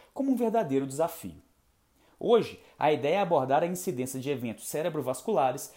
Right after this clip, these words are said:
nesse grupo de pacientes. Como vimos, estenose aórtica bicúspide, em geral, se apresenta com intensa calcificação e anatomia assimétrica, o que pode ser um risco considerável quando observamos a quantidade de debris que se soltam,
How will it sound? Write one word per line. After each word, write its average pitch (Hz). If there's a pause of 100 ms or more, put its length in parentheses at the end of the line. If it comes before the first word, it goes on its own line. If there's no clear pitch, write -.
(100)
nesse 226
grupo 220
de 151
pacientes. - (640)
Como 123
vimos, 165 (200)
estenose 196
aórtica 156
bicúspide, 139
em 175
geral, 143 (140)
se -
apresenta 196
com 208
intensa 190
calcificação 151 (160)
e 131
anatomia 151
assimétrica, 151 (180)
o 156
que 180
pode 147
ser 147
um 143
risco 113
considerável 170 (180)
quando 160
observamos 143
a 143
quantidade 139
de 135
debris 147
que -
se -
soltam, -